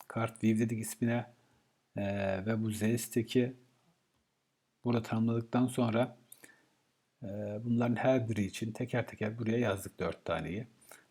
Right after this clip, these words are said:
Fakat buraya dört tane değil, bizim on altı tane kartımız olacak. Bu on altı kartın hepsini alt alta yazmamız, e, mantıklı değil. Onun için farklı bir,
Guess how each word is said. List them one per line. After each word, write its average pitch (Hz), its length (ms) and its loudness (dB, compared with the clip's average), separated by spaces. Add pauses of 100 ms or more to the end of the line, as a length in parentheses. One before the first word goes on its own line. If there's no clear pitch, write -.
Fakat 131 340 -2
buraya 123 320 6
dört 127 240 0
tane 117 180 0
değil, 120 180 0
bizim 123 220 0
on 120 140 0
altı 120 240 2
tane 87 280 -2
kartımız 87 460 -4
olacak. 90 460 -4 (1900)
Bu 127 100 -2
on 143 80 -4
altı 123 240 -4
kartın 117 320 0
hepsini 113 280 -4
alt 110 260 -2
alta 123 420 0
yazmamız, 113 680 -2 (380)
e, 107 580 -4 (160)
mantıklı 110 540 -4
değil. 107 300 2 (640)
Onun 127 220 4
için 123 360 0 (1200)
farklı - 460 0
bir, 110 320 0